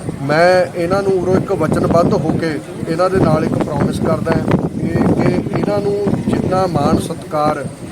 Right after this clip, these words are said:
ਮੈਂ ਆਪਣੇ ਵੱਲੋਂ ਦੇ ਸਕਿਆ ਇਸ ਪਾਰਟੀ ਦੇ ਵਿੱਚ ਵੱਧ ਤੋਂ ਵੱਧ ਦਊਂਗਾ। ਔਰ ਮੈਨੂੰ, ਮੈਂ ਇਹਨਾਂ ਨੂੰ ਪੁੱਛਿਆ ਵੀ ਸੀ ਵੀ ਕੀ ਕਾਰਨ ਹੋਇਆ ਕਿ ਤੁਸੀਂ ਕਾਂਗਰਸ ਛੱਡ ਕੇ ਅੱਜ ਆਮ ਆਦਮੀ ਪਾਰਟੀ 'ਚ ਆਉਣ ਦਾ ਮਨ ਬਣਾਇਆ।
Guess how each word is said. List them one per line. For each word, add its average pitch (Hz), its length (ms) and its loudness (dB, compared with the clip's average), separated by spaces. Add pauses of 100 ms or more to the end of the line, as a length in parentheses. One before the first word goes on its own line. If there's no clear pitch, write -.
(240)
ਮੈਂ 156 160 2
ਆਪਣੇ 165 300 2
ਵੱਲੋਂ 170 300 0
ਦੇ 147 180 -2
ਸਕਿਆ 160 360 -6
ਇਸ 156 200 -4
ਪਾਰਟੀ 147 400 -4
ਦੇ 156 80 -4
ਵਿੱਚ 151 260 -6
ਵੱਧ 147 240 -2 (140)
ਤੋਂ 185 100 -2
ਵੱਧ 156 160 -2 (120)
ਦਊਂਗਾ। 156 460 2 (600)
ਔਰ 190 180 4 (680)
ਮੈਨੂੰ, 196 440 2
ਮੈਂ 196 140 4
ਇਹਨਾਂ 202 160 2
ਨੂੰ 226 100 -2
ਪੁੱਛਿਆ - 380 0
ਵੀ 196 100 -2
ਸੀ - 120 -4
ਵੀ - 100 -4
ਕੀ - 200 0
ਕਾਰਨ 202 320 4
ਹੋਇਆ 170 400 4
ਕਿ 185 160 -8
ਤੁਸੀਂ 180 300 -8
ਕਾਂਗਰਸ 165 380 0
ਛੱਡ - 340 2
ਕੇ 160 120 2
ਅੱਜ 139 120 -2
ਆਮ - 240 2
ਆਦਮੀ - 300 0
ਪਾਰਟੀ 143 280 -6
'ਚ 151 100 -8
ਆਉਣ 139 180 -6
ਦਾ 139 100 -4
ਮਨ 135 220 -6
ਬਣਾਇਆ। 143 300 -6